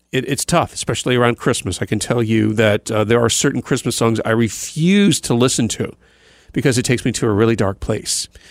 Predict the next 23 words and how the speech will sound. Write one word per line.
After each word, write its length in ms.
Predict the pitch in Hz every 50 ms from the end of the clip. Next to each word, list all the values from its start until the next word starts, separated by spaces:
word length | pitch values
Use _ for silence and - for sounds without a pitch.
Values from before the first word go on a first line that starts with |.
| - _ _ _ _ -
Um, 340 | - 117 110 107 107 113 - _ _ -
and 360 | 139 123 117 113 113 104 - - - - 110
granted, 240 | 117 143 139 131 123
my 120 | 123 135
mother 200 | 127 127 120 123
didn't 220 | 107 127 117 107 98
die 200 | - 123 123 117
of 120 | 104 -
covid, 480 | - - - - 214 220 151 117 104 101
but 120 | 127 113
my 120 | 120 135
mother, 380 | 131 135 135 127 127 120 113 110 - - - - - - - - _ -
uh, 40 | 55 58 76 101 85 107 120 131
didn't 200 | 156 247 240 214
take 180 | - 190 175 -
care 220 | - - 147 117
of 60 | 107 101
herself 300 | 107 - 113 104 98 -
in 60 | 101
her 160 | 101 104 104
older 240 | 98 95 95 95 90
years. 420 | 85 80 - - - - - - - -
And 380 | 143 135 131 131 123 120 131